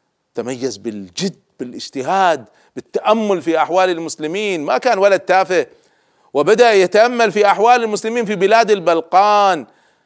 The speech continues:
الحكم الشيوعي الذي جاء به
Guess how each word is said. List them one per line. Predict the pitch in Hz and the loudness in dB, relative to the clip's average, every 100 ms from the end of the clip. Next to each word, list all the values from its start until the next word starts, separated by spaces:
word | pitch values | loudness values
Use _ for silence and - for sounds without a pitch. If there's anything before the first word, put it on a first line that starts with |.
| _ | _
الحكم | 139 156 254 233 | -4 2 2 2
الشيوعي | 226 - 202 226 254 233 220 180 123 _ _ _ 165 | -2 -2 0 4 6 6 4 2 -2 _ _ _ 2
الذي | 185 202 190 202 190 180 | 4 4 4 4 4 4
جاء | 156 220 233 214 | 4 6 6 4
به | 196 233 226 233 226 | 2 0 0 -2 -4